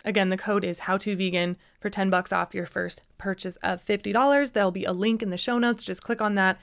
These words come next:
and you can head right there and check out some of the products, 'cause again, they're, man, they're amazing. Whatever the seaweed stuff does to my face and to everyone <laughs> else that I know that uses this, one of my best friends uses this too, and they're like,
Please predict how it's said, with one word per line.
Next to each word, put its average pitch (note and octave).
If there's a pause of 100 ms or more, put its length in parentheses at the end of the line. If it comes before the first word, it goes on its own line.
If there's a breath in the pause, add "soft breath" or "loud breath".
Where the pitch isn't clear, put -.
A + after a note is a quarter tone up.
(220 loud breath)
and G3
you F#3+
can F#3
head F3
right F3
there E3+
and F3
check G3+
out G#3
some G3+
of F#3
the F#3
products, F#3
'cause E3+
again, E3
they're, G3 (100)
man, G3+ (180)
they're A#2+
amazing. -
Whatever A#3
the C4
seaweed G#3+
stuff A#3+
does A3+
to G3
my E3
face G#3 (280 loud breath)
and F3+
to F3+
everyone G#3+
<laughs> G3+
else A3
that F#3+
I F#3
know F3+
that F#3
uses F3+
this, G#3+ (200 loud breath)
one G#3
of G3+
my F#3+
best F3+
friends F#3
uses F3
this -
too, F3+
and E3
they're E3
like, -